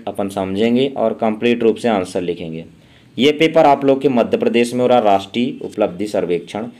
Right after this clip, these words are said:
टेस्ट, जो ये प्रथम है। ये, इसके बाद आप लोग का जो है अक्टूबर में भी एक चरण होगा और इसके बाद, अ, नवंबर में भी एक चरण इसी का होगा, ठीक है, ध्यान रहे। और आप लोग का तिमाही छमाही तो होगा ही, तो ये चीज़ होता रहेगा।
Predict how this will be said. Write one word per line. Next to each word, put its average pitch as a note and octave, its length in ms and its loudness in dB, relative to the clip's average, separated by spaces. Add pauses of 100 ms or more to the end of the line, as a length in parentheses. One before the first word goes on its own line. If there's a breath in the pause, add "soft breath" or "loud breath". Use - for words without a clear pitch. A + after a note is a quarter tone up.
(220 loud breath)
टेस्ट, F#2+ 200 -2 (380 soft breath)
जो B2+ 100 2
ये D#3+ 100 6
प्रथम D#3 380 2
है। E3+ 200 2 (260 loud breath)
ये, C#3+ 100 4
इसके C#3+ 320 2
बाद E3+ 220 6
आप E3 160 4
लोग E3+ 180 4
का F3 100 6
जो E3 160 4
है E3+ 140 4
अक्टूबर C#3+ 480 4
में D#3+ 140 4
भी D#3+ 180 4
एक D#3+ 120 2
चरण D#3 240 4
होगा D#3 240 4
और C3+ 360 2
इसके C#3+ 200 2
बाद, D3+ 240 4
अ, D#3+ 80 2 (320 loud breath)
नवंबर A#2+ 960 4
में D#3+ 140 6
भी D#3+ 120 2
एक D3+ 220 4
चरण C#3 220 4
इसी B2 220 0
का A2+ 100 2
होगा, F2+ 240 2
ठीक D3+ 220 -2
है, F#3 100 6
ध्यान B2 260 4
रहे। A2 140 2
और A#2+ 200 2
आप B2+ 220 2
लोग C3+ 100 4
का C#3 80 4
तिमाही B2 360 2
छमाही A2+ 300 2
तो D#3 120 2
होगा D3+ 180 6
ही, E2+ 160 -2 (960 soft breath)
तो B2+ 60 -4
ये C#3+ 120 6
चीज़ D3+ 240 2
होता C3 240 4
रहेगा। F2+ 280 2